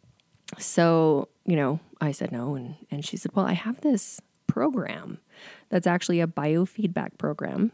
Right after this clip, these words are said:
that I can hook you up on. You can give it a try, see if you like it. And if you like it, we can use this as a tool." And so what it was, was she hooked up my fingers to the biofeedback machine, and it measured my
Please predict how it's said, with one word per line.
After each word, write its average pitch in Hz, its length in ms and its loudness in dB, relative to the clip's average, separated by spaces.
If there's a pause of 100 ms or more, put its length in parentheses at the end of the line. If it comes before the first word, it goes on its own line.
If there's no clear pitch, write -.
that 165 100 0
I 151 100 4
can 202 140 2
hook - 220 -2
you 214 120 6
up - 160 0
on. 147 180 2
You 160 100 2
can 151 160 0
give - 160 -2
it - 40 2
a 220 80 4
try, 139 360 0
see 156 180 0
if 170 140 -2
you 208 80 4
like 113 260 -4
it. 277 160 0 (200)
And 160 100 0
if 156 140 0
you 165 100 2
like 139 260 0
it, 220 100 -2
we 160 120 -2
can 165 400 2
use 185 280 2
this 139 240 0
as 127 200 0
a 131 60 0
tool." - 460 0 (720)
And 160 520 4
so - 160 2
what 170 140 4
it 160 80 2
was, 170 480 2
was 156 560 0 (220)
she - 280 -2
hooked 202 300 -2
up 190 220 -2
my 160 260 2
fingers 175 720 0 (220)
to 180 120 0
the 165 100 0
biofeedback 160 640 0
machine, 151 380 -2
and 151 120 0
it - 240 -4
measured 160 500 0
my 147 420 -2